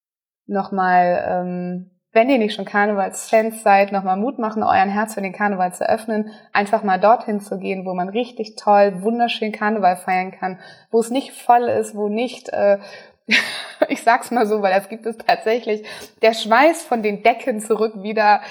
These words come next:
auf dich runtertropft, <laughs> sondern, ähm, wo ihr wirklich Spaß habt, wo ihr mit Menschen zusammenkommt, wo ihr mit euren Freunden, Freunden feiern gehen könnt, wo ihr mit Leuten feiern gehen könnt, die noch gar keine Freunde waren vorher, aber für diesen einen Abend alle eure Freunde sind,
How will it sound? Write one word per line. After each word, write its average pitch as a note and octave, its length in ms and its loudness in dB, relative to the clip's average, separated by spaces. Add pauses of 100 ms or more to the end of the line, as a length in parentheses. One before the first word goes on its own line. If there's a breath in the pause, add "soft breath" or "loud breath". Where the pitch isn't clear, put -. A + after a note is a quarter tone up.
(220 loud breath)
auf A3 220 -2
dich G#3+ 180 -4
runtertropft, - 1300 -2 (220)
<laughs> - 920 0
sondern, A3+ 720 4
ähm, G#3 320 0 (260 loud breath)
wo A3+ 60 0
ihr A3+ 120 4
wirklich B3 240 -4
Spaß G3 400 0
habt, F#3 160 -4
wo G3 100 -4
ihr G3+ 60 -2
mit G3+ 160 -2
Menschen B3 320 -2
zusammenkommt, F#3 520 -2
wo F#3+ 60 -2
ihr F#3+ 100 0
mit F#3+ 120 -4
euren F#3+ 180 0
Freunden, G#3 480 -6
Freunden A3 340 -2
feiern G#3 380 -4
gehen F3 160 -8
könnt, F#3 220 -12
wo G#3 80 4
ihr A3 60 0
mit G#3+ 140 -4
Leuten A3+ 440 2 (240 loud breath)
feiern A3 340 0
gehen A#3 160 -4
könnt, B3 300 -4 (240 loud breath)
die G#3 60 -8
noch G#3 160 -2
gar G3+ 180 2
keine G3+ 240 -6
Freunde F#3 420 -2
waren G#3 240 2
vorher, F#3+ 400 0 (220 loud breath)
aber G3 160 0
für G#3+ 160 -2
diesen C4+ 320 -2
einen A3 220 2
Abend F#3 440 2
alle F#3+ 240 2
eure G3 160 -4
Freunde F3 400 -2
sind, F#3+ 300 -16